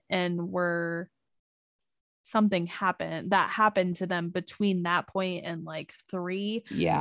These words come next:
Speaker 1: So I don't think anybody could get there that fast
Speaker 2: That
Speaker 1: based on those Snapchats, but
Speaker 2: That's true.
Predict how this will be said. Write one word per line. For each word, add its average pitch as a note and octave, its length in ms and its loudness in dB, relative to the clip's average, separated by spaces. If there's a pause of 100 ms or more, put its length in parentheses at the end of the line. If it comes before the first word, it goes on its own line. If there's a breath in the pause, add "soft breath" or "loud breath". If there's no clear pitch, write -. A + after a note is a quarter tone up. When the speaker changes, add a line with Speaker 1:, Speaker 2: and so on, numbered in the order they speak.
Speaker 1:
So A#3 60 6
I A3+ 140 8
don't A3+ 220 6
think G#3 300 4
anybody F3 360 -2
could E3+ 220 -8
get F#3 200 0
there E3+ 220 -6
that D#3+ 260 -8
fast E3 220 -2
Speaker 2:
That - 160 6
Speaker 1:
based E3+ 280 -2
on E3 140 -6
those D#3+ 240 -4
Snapchats, D#3+ 800 -6
but E3 400 -2
Speaker 2:
That's - 260 2
true. - 340 0